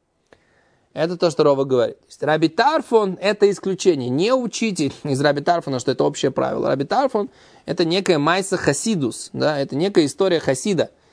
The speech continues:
То есть человек, который делает намного больше буквы закона. И более того, у него были и возможности финансовые вести себя намного выше буквы закона. Поэтому Раби Тарфон — это не показатель, говорит Рова.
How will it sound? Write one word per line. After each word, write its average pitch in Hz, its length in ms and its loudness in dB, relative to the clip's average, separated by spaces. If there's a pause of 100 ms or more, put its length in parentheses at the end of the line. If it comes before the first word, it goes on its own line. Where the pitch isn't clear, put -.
(140)
То - 40 -18
есть 127 100 -14
человек, 151 280 2
который 139 260 -2
делает 151 260 2
намного 151 380 0
больше 151 360 0
буквы 135 280 -4
закона. 127 500 -2 (580)
И 147 360 2
более 233 320 2
того, 202 260 0
у 190 60 0
него 185 260 2
были 202 240 -2
и 196 160 -2
возможности 180 800 0
финансовые 208 760 0
вести 190 320 -4
себя 202 240 -2
намного 185 320 2
выше 175 280 0
буквы 143 280 0
закона. 131 440 -2 (1400)
Поэтому 190 540 2
Раби 170 180 2
Тарфон — 247 260 0
это 214 140 -2
не 214 100 0
показатель, 247 500 0
говорит 208 240 0
Рова. 156 280 0